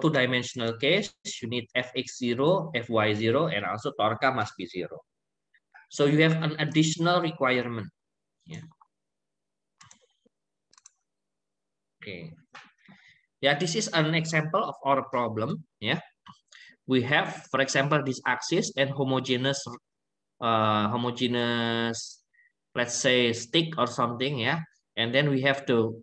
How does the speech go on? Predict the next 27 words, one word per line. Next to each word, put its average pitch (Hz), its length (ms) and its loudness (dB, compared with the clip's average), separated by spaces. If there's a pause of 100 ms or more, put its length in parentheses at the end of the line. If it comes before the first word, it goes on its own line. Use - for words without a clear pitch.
mass 135 180 -2
of - 200 -8
gravity 127 500 0
if - 100 -4
this 127 160 -4
homogeneous 123 560 0
is 156 140 -4
in 120 100 -2
the 110 80 0
middle. 110 400 0 (920)
And 123 160 2
then 156 160 4
we 143 140 2
have 160 200 2
another 135 480 0
force, 143 400 4
pull 156 180 4
force, 156 400 0
which 135 220 -6
is 139 240 -8
vertical 131 640 0
and, 113 280 0 (720)
uh, 104 220 -4
to 139 120 0
the 104 640 4 (460)
upward, 113 520 -2 (160)
yeah, 143 200 -6